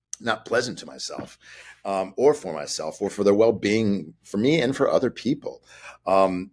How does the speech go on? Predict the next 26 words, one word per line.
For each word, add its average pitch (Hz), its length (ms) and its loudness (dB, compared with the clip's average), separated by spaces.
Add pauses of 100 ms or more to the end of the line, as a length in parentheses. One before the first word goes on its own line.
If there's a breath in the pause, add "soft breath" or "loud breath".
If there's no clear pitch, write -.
but - 240 -4
the 131 80 0
leadership 131 540 0
quality 101 460 2
that 82 160 -2
I 82 100 2
know 87 160 -2
that 85 100 2
I've 80 160 0
always 82 240 0
possessed, 76 600 -2 (880 loud breath)
I 95 140 2
am 90 280 -4 (140)
being 101 240 -6
patient. 104 500 -4
And 95 100 -6
it's 87 160 -6
funny, 98 460 -2 (800 loud breath)
if - 240 -4
this - 280 2
will 107 340 2 (420)
put 110 120 0
an 95 140 -2
analogy 90 480 0
on 78 100 -6
it, 80 120 -8